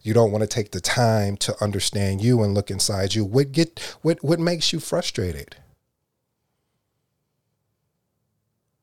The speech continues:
And this is a continuous process, family. I don't want you to think that this is just a one-time, "Oh, I figured myself out in a month or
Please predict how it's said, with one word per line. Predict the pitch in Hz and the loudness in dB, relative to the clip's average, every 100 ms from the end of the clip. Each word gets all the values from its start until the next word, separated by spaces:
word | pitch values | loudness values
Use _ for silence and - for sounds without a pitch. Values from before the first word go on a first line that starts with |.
| _ _ _ - - - | _ _ _ -18 -6 4
And | 175 143 - _ _ _ _ _ _ - - | 6 6 2 _ _ _ _ _ _ -20 -18
this | 117 131 170 294 | 4 8 8 4
is | 208 | 2
a | |
continuous | - 139 - 147 127 110 | 2 2 2 4 6 4
process, | - - 151 - 104 | 2 4 6 6 2
family. | - 101 98 104 - | 0 0 0 -2 0
I | 120 | 4
don't | 202 208 | 6 6
want | 180 165 | 4 2
you | 165 | 2
to | 135 | 2
think | 104 - 156 123 - | 0 0 0 0 -4
that | - 104 104 101 - - - - | -2 4 4 2 -6 -20 -8 2
this | 131 | 4
is | 139 104 | 4 4
just | 120 - | 4 4
a | 98 | 4
one-time, | 107 120 117 - 113 107 110 | 4 4 2 0 2 2 6
"Oh, | 120 107 | 6 6
I | 104 | 4
figured | - 123 113 | 2 0 2
myself | 98 101 - 104 - | 0 0 2 0 2
out | 107 104 | 2 2
in | 95 | 0
a | |
month | 98 98 95 - | 0 0 -2 -4
or | 92 90 | -4 -4